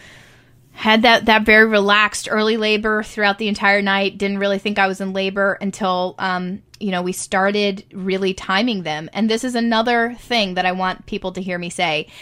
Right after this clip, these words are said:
Um, you know, your midwife will say they need to be four or five minutes apart for an hour. Um, sorry,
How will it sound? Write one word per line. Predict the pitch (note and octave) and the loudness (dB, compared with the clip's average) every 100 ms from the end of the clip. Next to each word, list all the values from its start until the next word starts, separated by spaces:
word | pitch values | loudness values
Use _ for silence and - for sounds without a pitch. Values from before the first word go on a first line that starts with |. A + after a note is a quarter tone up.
| - - | -20 -6
Um, | G#3+ F#3+ F#3 - | 2 2 2 0
you | A#3 | 2
know, | A3+ | 4
your | A3 A#3 | 4 4
midwife | A3+ A#3+ A#3 A#3 | 4 4 2 0
will | G3+ | -4
say | - F#3+ | 0 2
they | F#3+ F#3+ | 2 0
need | F#3+ G3 | -2 -2
to | |
be | F#3 F3 | -4 -4
four | - E4+ F#4 B3+ | -4 2 4 4
or | G#3 | 2
five | - A#3 A#3+ | 4 4 2
minutes | A#3 A#3 A3+ | -2 -2 -6
apart | - G#3+ G3+ - | -2 0 0 -2
for | - F#3+ F3+ | -8 -4 -2
an | E3+ | 0
hour. | E3+ F#3+ A3+ C#4 C4+ - - - | 0 2 0 -4 -10 -20 -20 -4
Um, | G3 F3 | -2 -2
sorry, | - E3 C3+ | 0 0 0